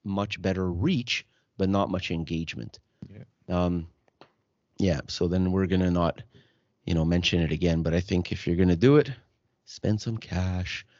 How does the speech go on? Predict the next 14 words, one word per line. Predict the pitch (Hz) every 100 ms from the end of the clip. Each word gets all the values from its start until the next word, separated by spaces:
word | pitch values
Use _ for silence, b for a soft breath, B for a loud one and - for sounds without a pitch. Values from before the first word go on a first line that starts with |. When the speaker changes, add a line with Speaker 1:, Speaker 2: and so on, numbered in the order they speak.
| b b -
Speaker 1:
And | 104 104
then | 107 104 - _ _ _ _ _ _ _ _ _ _ _ _ _ _ _ _ -
the | 98
next | 104 185 -
question | - 165 - -
I | 90
asked | 80 80 -
was, | 90 -
if | - 135 - - b b b
you | - 101
have | 101 95 82
never | 95 120 175 123
boosted | 87 98 90 - -
or | 78